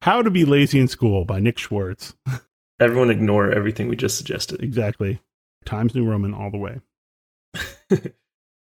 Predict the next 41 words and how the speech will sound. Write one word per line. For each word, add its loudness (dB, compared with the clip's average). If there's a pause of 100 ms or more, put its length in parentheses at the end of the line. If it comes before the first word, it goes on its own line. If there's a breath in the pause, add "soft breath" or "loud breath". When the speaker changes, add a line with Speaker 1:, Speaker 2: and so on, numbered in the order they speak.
(340)
Speaker 2:
If -6
you 2
enjoyed 2
the -10
podcast, 2
please -2
consider 2
leaving 4
us 2
a 2
rating 2
and 0
review 4
on 0
iTunes. -2
If -4
you 0
want 2
to 4
leave 2
a 0
question 0
or 4
topic 0
you'd -4
like 2
us -2
to -8
discuss, 0
we 2
may 2
answer 2
it 4
on -2
the -6
podcast. -4 (840)
Follow 4
us 2
at 0
Trombone 2
Retreat 0